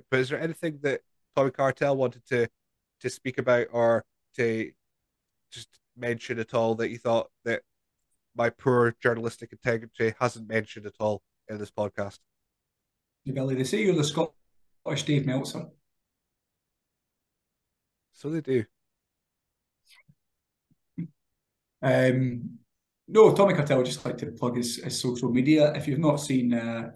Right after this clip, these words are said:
Speaker 2: Tommy Cartel's, you know, rump on a, on a show, then you've missed the social media handle. It's at Tommy Cartel underscore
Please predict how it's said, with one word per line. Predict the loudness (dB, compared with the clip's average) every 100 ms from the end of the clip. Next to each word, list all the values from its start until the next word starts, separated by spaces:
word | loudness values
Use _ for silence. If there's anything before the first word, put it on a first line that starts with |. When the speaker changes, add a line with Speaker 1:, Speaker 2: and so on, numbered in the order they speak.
| -6
Speaker 2:
Tommy | -4 -2 0
Cartel's, | -2 0 0 0 -2 -6 -8 -8 -14 _ _ _ _ _ -4
you | -2
know, | -2 -4 -14 _ _ _ _ _
rump | 0 2 2 -2 -14 _ _ _ -4
on | 0
a, | 0 -2 -6 -10 -16 _ _ _ -6
on | -4
a | -4
show, | -2 0 0 -2 -4
then | 0
you've | 0 2
missed | -2 -2
the | -6
social | -4 -2 2
media | 2 2 0
handle. | 0 -2 -2 -4 -6 -20 _
It's | -14 -10 2
at | 2 2 -4 -14
Tommy | -6 -2 -2
Cartel | -2 -8 -4 -2 -2
underscore | -2 -4 -4 -2 0 -2